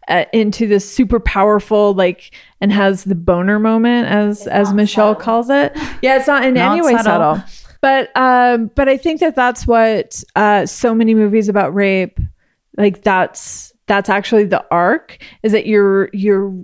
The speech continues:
Speaker 1: raped and then you're transformed into an even more powerful person, like, after you face down your, your rapist in the courtroom or whatever.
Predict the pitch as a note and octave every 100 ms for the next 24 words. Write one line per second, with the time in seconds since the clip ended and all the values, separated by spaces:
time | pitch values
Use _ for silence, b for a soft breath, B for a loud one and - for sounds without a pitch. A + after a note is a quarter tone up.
0 | - G#3+ G3+ G#3 G3+ - A3 G3 F#3+ F#3+
1 | F#3+ - G3 F#3+ - G3 F#3 F#3 F#3 F#3+
2 | G3+ F#3 F#3 F#3+ F#3 F3+ F3+ - F3 E3+
3 | E3+ F#3+ G3+ F3+ F#3 F3 D#3+ - F3 -
4 | F#3 F3 - F3 F3 - E3+ E3+ E3+ D#3+
5 | E3 E3 D#3 D3 A2 F#3+ F#3 E3 E3+ F3
6 | D#3 - - F#3 F#3 F3+ - E3+ - F3+
7 | E3+ E3+ E3 F3+ G3 F#3+ D#3